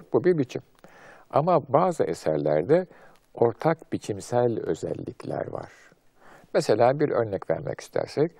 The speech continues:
klasik Osmanlı camilerinde kubbe var. Bu klasik Osmanlı camilerinin adeta alameti farikası. Hepsinde var, çok nadir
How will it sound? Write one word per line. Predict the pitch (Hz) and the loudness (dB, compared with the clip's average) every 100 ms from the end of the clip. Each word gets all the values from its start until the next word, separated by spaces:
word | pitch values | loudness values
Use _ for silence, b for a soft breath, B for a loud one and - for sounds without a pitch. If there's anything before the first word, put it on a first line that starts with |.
| b b _ | b b _
klasik | - 143 - 117 117 | 2 2 2 -2 0
Osmanlı | 120 101 98 87 | -2 -2 -4 -4
camilerinde | 69 - 69 69 62 82 113 156 | -2 -2 -2 -2 -2 -2 0 0
kubbe | - 127 80 71 | 0 2 2 2
var. | 67 - - _ _ B B B B - | -6 -14 -20 _ _ B B B B -2
Bu | 170 | -2
klasik | - 123 117 - | 0 0 0 -2
Osmanlı | 117 - 101 85 | -4 -4 -4 -4
camilerinin | - 64 76 71 78 98 156 170 | -2 -2 0 0 0 0 -4 2
adeta | 123 - 76 - - | 2 2 -2 -2 -2
alameti | 92 92 78 80 - | 0 2 0 0 -4
farikası. | - 92 87 78 - - - _ B B B B B B _ | -2 -2 -2 -4 -8 -12 -18 _ B B B B B B _
Hepsinde | 151 - - 95 127 156 165 - - | 0 0 -4 -2 0 0 -4 -20 -2
var, | 101 113 131 | 2 2 0
çok | - 156 - - - - | -2 -2 -2 -20 -20 -4
nadir | 110 110 101 101 | 2 4 6 4